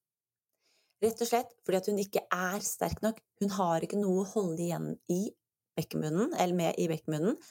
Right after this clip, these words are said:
så bekkenbunnen presses ut i det hun tar en sit-ups. Kraften din må gå et eller annet sted, og den går alltid det stedet det er svakest. Så når det kommer et trykk ovenfra, fordi at du tar en sit-up, så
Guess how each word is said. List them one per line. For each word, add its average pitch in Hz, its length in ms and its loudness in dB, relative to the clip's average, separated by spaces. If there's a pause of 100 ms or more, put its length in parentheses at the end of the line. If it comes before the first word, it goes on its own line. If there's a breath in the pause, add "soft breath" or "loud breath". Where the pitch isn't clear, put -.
(220 loud breath)
så - 240 -2
bekkenbunnen 170 580 0 (220)
presses 190 400 -2 (160)
ut 240 480 -2
i 190 120 4
det 165 240 2
hun 160 120 -6
tar 151 360 -2 (200)
en 156 160 -8
sit-ups. - 460 -10 (760 soft breath)
Kraften 214 440 0
din 294 280 0
må 254 200 2 (120)
gå 214 200 2
et - 220 -12
eller 196 220 0
annet - 160 -4
sted, - 240 -4
og 165 160 -2
den 196 120 2
går 196 280 2 (200)
alltid 208 560 0 (280 loud breath)
det 180 240 2
stedet 139 320 -2
det - 120 -2
er - 280 -6
svakest. - 720 -10 (720 soft breath)
Så 220 80 2
når 202 220 2
det 233 100 4
kommer 202 300 2
et - 100 -10
trykk 240 320 0
ovenfra, 175 460 0 (100)
fordi 170 220 -4
at - 80 -12
du - 100 -20
tar 208 320 0
en 285 80 -6
sit-up, 262 360 0 (120)
så - 160 -12